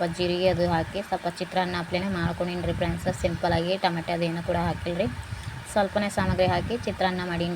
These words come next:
ರೀ ಸ್ನೇಹಿತರೆ. ನಾನು ಪೂರ್ತಿ ವಿಡಿಯೋಸ್ ನಿಮ್ಮ ಜೊತೆಗೆ ಶೇರ್ ಮಾಡೋಕ್ಕಾಗಲಿಲ್ಲ ರೀ, ಎಲ್ಲರೂ ಕೂಡ ಕ್ಷಮಿಸ್ರಿ ಅಂತ ಕೇಳ್ಕೊಳ್ತೀನಿ ರೀ. ಅದಕ್ಕೆ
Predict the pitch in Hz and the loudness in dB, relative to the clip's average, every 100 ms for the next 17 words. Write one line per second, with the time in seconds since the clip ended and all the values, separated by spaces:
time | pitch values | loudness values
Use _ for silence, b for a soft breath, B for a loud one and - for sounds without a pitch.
0 | 175 180 180 190 202 202 185 185 190 180 | -4 -6 -6 -2 0 0 0 2 2 2
1 | 208 190 185 - 180 175 175 185 185 180 | 2 2 2 0 -4 -2 0 2 2 2
2 | 180 175 180 180 180 233 - - - - | 2 0 2 2 2 2 0 -4 -8 -6
3 | - - 190 190 185 190 190 - 190 190 | -8 -4 2 4 4 2 0 -2 -4 -4
4 | 190 185 196 185 175 175 185 185 214 285 | -4 -4 -2 0 2 2 0 0 4 2
5 | - - - - - - - - - - | 2 -8 -6 -2 0 -2 -4 -8 -8 -8
6 | - 202 208 | -2 -2 2